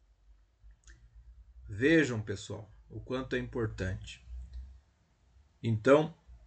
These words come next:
é preciso unificar as lutas. Outra luta que nós, todos nós, temos que lutar é contra a pec trinta e dois.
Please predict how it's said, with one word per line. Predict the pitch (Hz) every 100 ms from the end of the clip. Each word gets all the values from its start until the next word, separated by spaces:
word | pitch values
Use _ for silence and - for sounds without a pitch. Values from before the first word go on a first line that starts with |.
| -
é | 135
preciso | 139 160 135 - 165
unificar | 160 - 131 156 147
as | 113
lutas. | 110 147 165 - - - - - _ - _ _ _ - - - -
Outra | 165 240 - 208
luta | 147 190 254 - 123
que | 110 175
nós, | 165 196 208 160 - -
todos | 208 254 254 160
nós, | 127 165 214 165 - - - - -
temos | - 170 160
que | -
lutar | 170 127 - 175 202 113 - -
é | 170
contra | 165 226 233
a |
pec | - 240 233
trinta | - 233 226
e | 233
dois. | 151 202 233 175 -